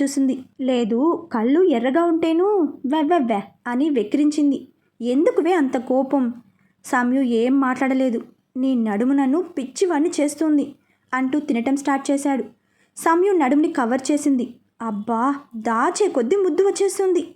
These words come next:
బుజ్జి నడుము అంటూ వెళుతూ నడుంపై రాశాడు. "చిన్ను, ష్, ఏంటిది? చుట్టూ ఇంతమందిని పెట్టుకుని. ఇక్కడ మనల్ని ఎవరన్నా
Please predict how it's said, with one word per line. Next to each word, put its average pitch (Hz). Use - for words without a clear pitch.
బుజ్జి 294
నడుము 349
అంటూ 269
వెళుతూ 254
నడుంపై 294
రాశాడు. 302
"చిన్ను, 349
ష్, -
ఏంటిది? 320
చుట్టూ 359
ఇంతమందిని 269
పెట్టుకుని. 302
ఇక్కడ 285
మనల్ని 262
ఎవరన్నా 269